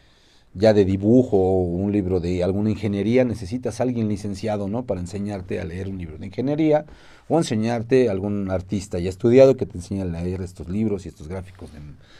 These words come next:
de dibujo o de música, alguien que haya tomado, pues, estas clases. Así pasa con el tambor. Aquí hablamos de experiencia, por eso es sencillo, no es tan rebuscado, este, la gente, pues, ha, le, le, le ha gustado, ha salido contenta, eso, eso me han manifestado,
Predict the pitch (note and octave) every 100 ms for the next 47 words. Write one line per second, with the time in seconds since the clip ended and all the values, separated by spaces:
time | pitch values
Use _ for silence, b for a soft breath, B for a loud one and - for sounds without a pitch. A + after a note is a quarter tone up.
0 | b F2 E2 F2 A#2+ A#2 G2+ G#2 A2 G2+
1 | F#2 F2+ F2 B2 A#2+ G#2 F2+ G#2+ G2+ F#2+
2 | G2 F#2 F2 F2 F2+ D#2+ E2 D#2+ D2+ b
3 | b b b b F#2 F2+ F#2 F#2+ F2 F#2+
4 | E2+ E2 D#2+ - G2+ C#3+ D3 C3+ B2+ B2
5 | A2+ G2+ G2+ F#2+ A#2 B2 C#3 C#3+ b b
6 | b b G2+ F2 B2 B2+ B2+ G#2+ G2+ -
7 | A#2 A#2+ D3 D3+ D#3 C#3+ A#2+ B2+ B2+ A#2+
8 | G#2+ F#2+ - D3+ C#3 D3+ D#3 b b b
9 | b b _ G#2 B2 C3+ B2+ B2 A2+ E2+
10 | - B2 C3 C#3 C#3 C3+ A2+ F#2 - -
11 | E2+ E2+ E2 D#2 G2+ - _ _ _ _
12 | _ _ - F2 A2 A2 B2 B2 G2 G#2
13 | G#2 G2 F2+ C2+ D#2+ E2+ A#2 E3 G3+ G3+
14 | - E3+ D#3+ C#3+ D3+ D#3 D3+ A2+ C3 C#3+
15 | D3+ C#3+ B2+ B2 B2+ A#2+ A2 A2+ G#2+ G#2
16 | G2+ A#2+ A#2+ D3 C#3 D#3+